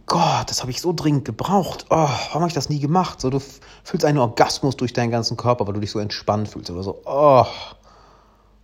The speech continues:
oh, warum habe ich das nicht die ganze Zeit gemacht? Genau das passiert mit deinen Emotionen, wenn du regelmäßig meditierst. Du stretchst deinen Geist und deine Emotionen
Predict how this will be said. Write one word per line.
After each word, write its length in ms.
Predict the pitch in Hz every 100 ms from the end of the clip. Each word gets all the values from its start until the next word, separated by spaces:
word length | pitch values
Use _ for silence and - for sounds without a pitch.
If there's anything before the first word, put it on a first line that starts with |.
| -
oh, 240 | 226 196 107 -
warum 180 | 180 185
habe 100 | 180
ich 60 | -
das 160 | 135
nicht 160 | 131 -
die 60 |
ganze 280 | 131 127 107
Zeit 440 | - - 277 277 -
gemacht? 420 | 107 82 - - _ - - - - - -
Genau 200 | 208 277
das 180 | 220 226
passiert 260 | 160 185
mit 140 | 156 156
deinen 180 | 147
Emotionen, 560 | 143 139 - - 214 147
wenn 120 | 120
du 60 | 117
regelmäßig 500 | 131 127 117 110 127
meditierst. 580 | 120 113 - 131 - 117
Du 280 | 117 117 - - _ _ _ _ _ _ _ _ _ _ _ _ _ _
stretchst 840 | - - - 196 220 - - - - - _ _ _ _ _
deinen 300 | 143 139 123
Geist 480 | 127 143 160 - 123
und 120 | 131
deine 180 | 127 123
Emotionen 600 | 113 104 - 104 90